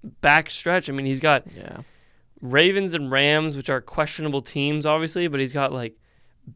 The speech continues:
Speaker 1: Bengals, uh, Cardinals that have been shown to put up numbers. They have forty-niners with the new look C M C.
Speaker 2: Mm-hmm.
Speaker 1: I mean,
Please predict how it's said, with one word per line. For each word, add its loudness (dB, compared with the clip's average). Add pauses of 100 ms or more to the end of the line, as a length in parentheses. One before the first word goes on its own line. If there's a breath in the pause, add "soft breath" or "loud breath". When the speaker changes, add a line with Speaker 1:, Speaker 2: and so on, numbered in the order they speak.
Speaker 1:
Bengals, 0 (260)
uh, -8
Cardinals 2
that 4
have -4 (260)
been -6
shown -4
to -6
put -2
up 0
numbers. 0 (300)
They -8
have -8
forty-niners 2
with -4
the -8
new -2
look -4 (140)
C -6
M -2
C. -2
Speaker 2:
Mm-hmm. -6
Speaker 1:
I -6
mean, -6